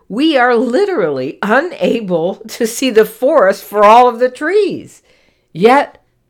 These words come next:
there is no forest other than all of the trees. So the result of practicing the Eightfold Path is to begin to see each tree or thing for what it is.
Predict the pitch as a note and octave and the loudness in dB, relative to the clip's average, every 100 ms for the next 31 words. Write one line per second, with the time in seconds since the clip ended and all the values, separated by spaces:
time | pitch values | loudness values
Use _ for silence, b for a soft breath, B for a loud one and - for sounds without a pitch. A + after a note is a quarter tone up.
0 | _ _ A#3+ C#4 - B3 A#3+ B3+ D#4 - | _ _ 0 0 0 -6 0 0 0 -6
1 | _ C#4 F#4+ B3+ C#3 D#3 - _ _ _ | _ -4 -2 -2 -4 -8 -14 _ _ _
2 | _ - C4+ C#4+ C#4+ C#4 C#4 C#4 C#4+ D4 | _ -2 0 0 0 2 2 2 2 0
3 | D4 C#4+ F#4 G#4+ A4+ G4 D#3+ A2 - _ | -4 -6 0 2 4 4 0 -12 -20 _
4 | _ _ _ _ - B3 A#3 C#4+ C#4 F4 | _ _ _ _ -6 -4 -2 -4 -2 -2
5 | G#4+ E4+ - C#4 F4+ F#4+ C4 A3 G3+ G3+ | -2 -4 -6 -4 -4 -6 -6 -6 -4 -2
6 | A3 A3 - A#3 B3 - A3 A3 B3 D4 | -2 -4 -4 -4 -4 -4 -4 -4 -8 -8
7 | G3 F#3+ _ b b b B3+ A3+ - A#3 | -8 -12 _ b b b -8 -8 -10 -10
8 | B3+ G#3 B3+ D4+ C#4+ C4+ A3 A3 - C4+ | -8 -10 -8 -6 -8 -6 -6 -6 -10 -10
9 | A#3 A3 - C4+ C4 - - - C#4 A3+ | -10 -16 -12 -10 -10 -14 -20 -12 -10 -8
10 | G3 F3+ F#3 C#4+ G#3+ C3+ D#3 - _ _ | -6 -6 -6 -6 -4 -6 -12 -20 _ _
11 | _ _ A#3 G#3+ F#3 F3+ F#3+ B3 E4+ B2 | _ _ 0 2 2 -2 -2 -4 -4 -8
12 | F2 - - | -14 -20 -20